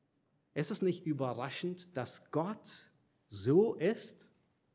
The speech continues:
Überrascht euch diese Eigenschaft über Gott? Mich schon. Ich denke, manchmal neigen wir,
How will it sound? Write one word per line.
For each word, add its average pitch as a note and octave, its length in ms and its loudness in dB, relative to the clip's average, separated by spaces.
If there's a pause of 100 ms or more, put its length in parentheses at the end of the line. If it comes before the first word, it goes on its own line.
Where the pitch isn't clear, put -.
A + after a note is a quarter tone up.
(480)
Überrascht C#3+ 580 2
euch C4 160 -2
diese A3 300 -2
Eigenschaft G3+ 540 -4
über G#3+ 220 -4
Gott? - 340 -10 (800)
Mich F3 200 0
schon. B2+ 400 -2 (320)
Ich - 80 -20
denke, F#3 400 6 (180)
manchmal E3 540 2
neigen D#3 500 4
wir, C#3 400 2